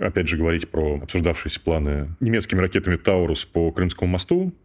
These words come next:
становится понятно, почему сейчас Украина, которая обладает, в общем, аналогами этих крылатых ракет, поставленными из Франции и из Великобритании, почему она не пытается использовать их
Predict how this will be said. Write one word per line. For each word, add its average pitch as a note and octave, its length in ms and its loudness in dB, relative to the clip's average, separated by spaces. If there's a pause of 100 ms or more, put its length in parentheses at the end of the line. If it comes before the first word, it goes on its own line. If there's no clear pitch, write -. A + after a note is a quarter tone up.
(140)
становится G#2 400 0
понятно, F2+ 680 0
почему F2+ 280 0
сейчас F#2+ 360 0
Украина, F2+ 500 2
которая D#2 300 0
обладает, D#2 420 0 (180)
в - 100 -4
общем, E2 240 0
аналогами C#2+ 520 0
этих D2+ 160 -6
крылатых D#2+ 400 0
ракет, D2+ 300 -2 (160)
поставленными C#2+ 560 -2
из - 160 -8
Франции D#2+ 320 -4
и D2 40 -2
из C2+ 60 -4
Великобритании, G2 560 0
почему F2 360 -4
она F2 100 -2
не D#2+ 160 -2
пытается - 420 -4
использовать C#2+ 500 -4
их D#2+ 60 -16